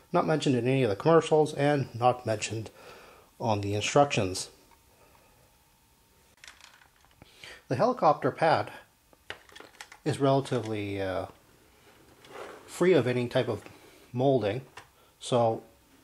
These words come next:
it can accommodate a wide variety of different things. Not only the Dragonfly, which was, uh, probably the biggest, uh, uh, helicopter you can put on here, but it'll also accommodate things like the,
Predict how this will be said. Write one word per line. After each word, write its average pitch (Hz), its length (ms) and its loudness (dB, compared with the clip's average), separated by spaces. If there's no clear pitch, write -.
it 160 140 -2
can 156 100 2
accommodate 131 580 2
a 127 60 0
wide 117 300 2
variety 107 500 -2
of 92 220 -10
different 98 280 -8
things. 107 400 -6
Not 113 120 -2
only 113 280 -2
the 98 260 -6
Dragonfly, 127 560 2
which 113 220 -4
was, 101 320 -8
uh, 95 240 0
probably 127 400 4
the 117 80 -4
biggest, 120 600 -4
uh, 101 360 -2
uh, 113 180 0
helicopter 110 840 -2
you - 80 -16
can - 140 -10
put - 160 2
on 110 200 2
here, 107 200 -4
but - 100 -2
it'll 175 220 4
also 139 340 6
accommodate 113 480 -2
things 117 320 -6
like 104 220 -2
the, 98 200 -6